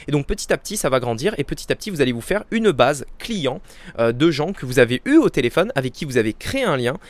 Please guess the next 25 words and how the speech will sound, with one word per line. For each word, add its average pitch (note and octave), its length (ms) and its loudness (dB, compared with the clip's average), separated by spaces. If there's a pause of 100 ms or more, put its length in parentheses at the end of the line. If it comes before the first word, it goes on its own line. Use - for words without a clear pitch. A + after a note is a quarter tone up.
(240)
Euh, B2+ 100 2
même A3 280 2
s'ils G#3+ 180 -4
n'ont F3 140 0
pas E3 100 2
tous C#3 220 -10
dit B2+ 160 -8
oui, C3+ 240 -4 (340)
euh, A#2+ 160 2
eh C3+ 80 0
bien B2+ 160 0
au B2 60 2
moins C3+ 240 -2
vous C#3 120 -4
avez C3 140 0
des B2 160 -4
gens C#3+ 460 -4
à A#2 80 -6
contacter, D3+ 420 -2
vous A#2+ 140 -6
avez B2 120 0
une B2+ 180 -4
base D#3+ 360 0
client, - 380 -6
quelqu'un, D3 360 -2